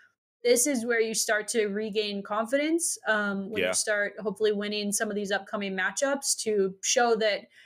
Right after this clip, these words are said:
Speaker 1: you're competitive with the teams that are around, you know, kind of, you know, pick, picking on kids your own size really in, in the standings,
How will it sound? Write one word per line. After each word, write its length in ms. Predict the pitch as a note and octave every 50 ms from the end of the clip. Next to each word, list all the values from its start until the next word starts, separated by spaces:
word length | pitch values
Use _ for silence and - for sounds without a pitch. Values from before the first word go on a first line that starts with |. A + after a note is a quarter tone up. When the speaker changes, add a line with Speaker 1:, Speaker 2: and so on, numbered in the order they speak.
| _ _ _ _ G#3+
Speaker 1:
you're 200 | A3+ A3 A3 G#3
competitive 640 | - B3 A#3 A#3+ C4+ C4 B3 B3 B3 B3 G#3 G#3
with 220 | A3 A#3 A3 A3+
the 80 | A3+ A#3
teams 360 | A3+ - A#3 A3 A3 A3 G#3+ A#3
that 100 | A3 A3
are 180 | G#3+ G#3 G3+
around, 520 | F#3+ G3 G3 G3 G3+ G3+ G3+ G3+ G3+ G3+ G3+
you 140 | G#3+ G#3+
know, 300 | G3 F#3+ G3 G3 G#3+ G#3+ -
kind 240 | - A3 G#3 G#3 G3+
of, 140 | F#3+ F3+ - - - - _ _ _ _ _ _ _
you 100 | A#3 G#3
know, 180 | G3 F#3+ F#3+ - _
pick, 300 | - A#3 A3+ - - _ _
picking 240 | B3+ B3+ - B3 C4
on 260 | C4 B3+ B3 G#3+ -
kids 300 | - C#4+ C4+ G#3+ G#3 G3+
your 160 | B3 B3+ B3
own 200 | A#3+ A#3+ A#3+ A#3+
size 400 | - - G#3+ G#3+ G#3+ G#3 G#3 G#3
really 340 | G#3 G3+ G3+ G#3 A3 A#3+ A3+
in, 140 | G#3+ G3+ G3+
in 180 | G#3 G#3+ G#3 G3+
the 120 | G3+ G3
standings, 800 | - - A3 A3 B3 B3+ A#3 G3+ G3+ F#3+ F#3+ G3 G3+ G3+ -